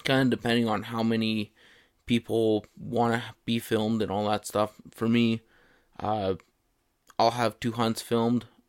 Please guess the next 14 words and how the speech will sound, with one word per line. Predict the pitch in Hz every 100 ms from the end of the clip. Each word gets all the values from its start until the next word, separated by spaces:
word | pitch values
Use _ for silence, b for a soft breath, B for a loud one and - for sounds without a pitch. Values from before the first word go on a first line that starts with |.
| _ _
Uh, | 76 76 69
pretty | _ 127
sure | 117 117 113
my | 90
brother's | 80 117 131 127
gonna | 120 113
come | - 120
out | 117 - _
and | 113
his | 113 117
hunt | 120 117 113
will |
be | 120 113
filmed. | - 117 120 123